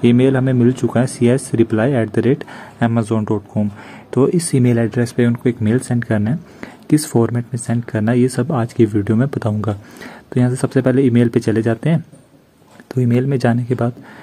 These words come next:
यहाँ से सबसे पहले आपको select करना पड़ेगा subject। Subject क्या है,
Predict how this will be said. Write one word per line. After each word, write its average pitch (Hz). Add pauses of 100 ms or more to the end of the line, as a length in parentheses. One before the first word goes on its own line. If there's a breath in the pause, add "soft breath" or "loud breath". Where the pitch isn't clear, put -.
(340 loud breath)
यहाँ 127
से 131
सबसे 131
पहले 127
आपको 143
select 123
करना 120
पड़ेगा 113
subject। 107 (340 loud breath)
Subject -
क्या 127
है, 127